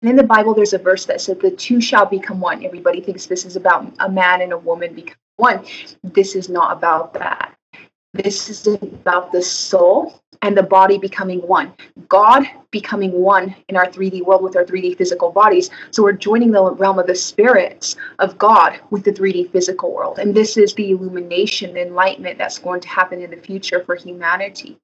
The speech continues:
So yes, <laughs> to go back to the question, if I, um, knew, you know, I have memories of living on Mars, on Venus, on different planets, traveling to Saturn.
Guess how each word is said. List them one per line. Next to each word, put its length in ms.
So 180
yes, 380
<laughs> 460
to 80
go 140
back 200
to 120
the 60
question, 460
if 320
I, 280
um, 280
knew, 440
you 220
know, 320
I 200
have 340
memories 540
of 120
living 240
on 180
Mars, 340
on 120
Venus, 360
on 100
different 260
planets, 480
traveling 440
to 120
Saturn. 640